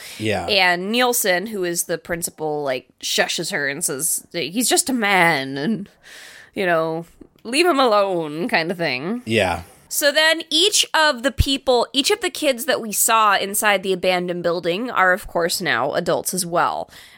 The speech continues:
Speaker 2: Um, and when I say adults, I actually mean high school <laughs> seniors.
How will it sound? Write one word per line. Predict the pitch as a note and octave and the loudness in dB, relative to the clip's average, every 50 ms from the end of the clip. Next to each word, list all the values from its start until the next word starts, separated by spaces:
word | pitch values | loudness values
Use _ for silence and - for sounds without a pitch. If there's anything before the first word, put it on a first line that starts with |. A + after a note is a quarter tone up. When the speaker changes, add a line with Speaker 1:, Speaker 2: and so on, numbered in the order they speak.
| _ _ - | _ _ 0
Speaker 2:
Um, | G3+ F#3 F3 D#3 | 2 2 2 2
and | - B3+ D4+ | 2 0 0
when | G#4 A4 | 2 2
I | G#4 G4 | 2 2
say | - - D#4 C4+ C4 | 2 2 2 2 4
adults, | A3+ A3+ G#3+ G#3 G3+ - - | 2 2 2 0 0 0 0
I | - G#3 G3+ | 2 2 4
actually | G3 F#3 F#3 - - G3+ F#3 F3 | 4 2 2 0 -2 -2 -2 -2
mean | F3 E3 E3 D#3 - - | -2 -4 -4 -6 -8 -8
high | - - F3+ D3+ | -4 -2 -2 -2
school | E3 - - - A3 | -2 -2 -8 -8 -6
<laughs> | |
seniors. | - - - - E4 D4+ D4+ E4+ E4+ F#4+ F#4+ G4+ G#4 - - - - | -4 -4 0 0 2 2 4 2 4 4 4 4 4 4 2 0 0